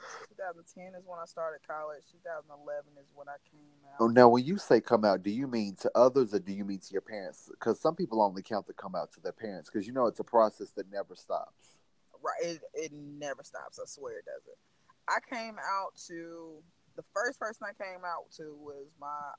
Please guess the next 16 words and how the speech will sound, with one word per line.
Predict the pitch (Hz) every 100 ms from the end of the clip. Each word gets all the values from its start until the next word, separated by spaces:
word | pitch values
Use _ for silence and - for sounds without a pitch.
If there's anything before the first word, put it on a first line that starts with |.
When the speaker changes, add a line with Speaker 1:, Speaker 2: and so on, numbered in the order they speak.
| -
Speaker 1:
old | 131 143 143
roommate, | 147 160 180 240 _ _ _ _ _ _ _ _ -
'cause | 196 160 151
I | 147 151 151 143
recall | 143 - 180 175 175
her | 175 156
saying | - 160 151
she | 170 151
did | 156 151
some | - 143
gay | 156 160
shit | - 165 165 _ 143
when | 147
she | 147
was | 147 147
younger. | 147 147 147